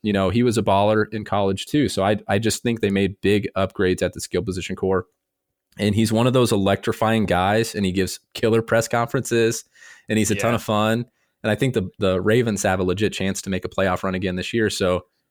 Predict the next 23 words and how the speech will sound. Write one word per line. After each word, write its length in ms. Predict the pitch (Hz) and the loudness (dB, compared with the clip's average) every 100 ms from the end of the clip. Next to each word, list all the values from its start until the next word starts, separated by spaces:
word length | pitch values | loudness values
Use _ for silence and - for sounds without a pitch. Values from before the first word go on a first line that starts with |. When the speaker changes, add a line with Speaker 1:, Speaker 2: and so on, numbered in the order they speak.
| _ _ | _ _
Speaker 1:
yeah, 140 | 123 | 0
that's, 260 | 110 92 - | 2 0 -2
that's 260 | - 113 - | -2 -2 0
somebody 320 | 156 139 120 | 0 2 2
not 320 | 104 101 - | 2 0 0
in 80 | 98 | -2
that 160 | 92 | -4
twenty 240 | - 107 98 | -2 -2 -2
twenty 280 | - 98 95 | -2 -4 -2
class 320 | 101 92 - | -2 -2 -2
that 100 | 90 | -2
I 80 | 87 | -2
think 360 | - 95 - - | -2 -4 -4 -2
their 160 | 92 | -2
team 320 | - 104 98 | -2 -4 -2
did 100 | 92 | 0
a 60 | 87 | 0
lot 400 | 82 85 82 - | 0 0 -2 -4
to, 280 | 87 82 87 | -4 -4 -4
to 120 | - | -6
help 300 | 90 92 87 | -4 -4 -4
him 100 | 95 | -6
improve 520 | 90 82 - 92 87 | -8 -6 -2 -2 -2